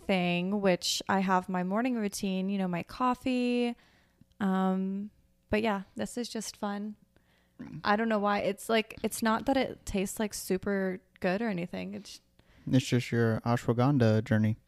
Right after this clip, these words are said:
Speaker 1: Yeah, because my recent, um, hope for my life, as of recently, I've just been fixated on that I just kinda wanna be a hippie.
Speaker 2: Yeah.
Speaker 1: Yeah.
Speaker 2: Trine's kinda just wanting to be a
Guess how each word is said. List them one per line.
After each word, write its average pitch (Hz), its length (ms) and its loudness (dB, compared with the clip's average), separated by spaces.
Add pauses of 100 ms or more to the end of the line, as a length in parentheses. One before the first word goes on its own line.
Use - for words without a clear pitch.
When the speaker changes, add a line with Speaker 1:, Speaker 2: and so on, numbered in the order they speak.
(420)
Speaker 1:
Yeah, 226 420 -4 (120)
because 214 440 2
my 196 340 2 (120)
recent, 196 760 -2 (200)
um, 196 560 -4 (120)
hope 202 280 2
for 214 120 -2
my 190 160 2
life, 180 540 -2 (420)
as 190 220 2
of 208 140 0
recently, 202 480 0
I've 180 140 -2
just - 440 -4 (300)
been 196 140 0
fixated 190 600 0
on 185 420 -6 (480)
that 202 100 -8
I 202 80 0
just - 400 -8
kinda 214 240 -4
wanna 233 200 0
be 220 140 -2
a 208 60 -2
hippie. 202 400 -6 (240)
Speaker 2:
Yeah. 208 160 6 (480)
Speaker 1:
Yeah. 113 100 -2
Speaker 2:
Trine's 139 260 6
kinda 156 340 0
just - 300 -4 (300)
wanting 127 160 2
to 143 60 2
be 139 100 2
a 147 40 2